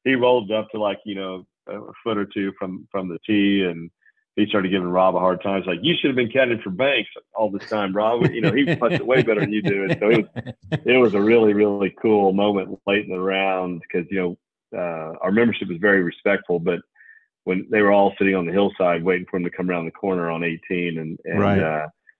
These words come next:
Speaker 1: he had to kinda rush to go get in the car, and so we didn't have a chance to, to, we, we obviously, we shook hands and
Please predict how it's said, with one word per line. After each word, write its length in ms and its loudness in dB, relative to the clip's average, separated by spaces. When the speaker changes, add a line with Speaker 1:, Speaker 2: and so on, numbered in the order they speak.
Speaker 1:
he 100 2
had 140 4
to 40 -4
kinda 240 -2
rush 280 2
to 60 -4
go 80 2
get 120 2
in 60 -4
the 80 -10
car, 260 2
and 120 -4
so 60 -6
we 60 -2
didn't 120 0
have 100 -2
a 140 -6
chance 200 -2
to, 140 -6
to, 300 0
we, 280 4
we 220 2
obviously, 440 -2
we 160 -8
shook 180 -6
hands 340 -4
and 220 -12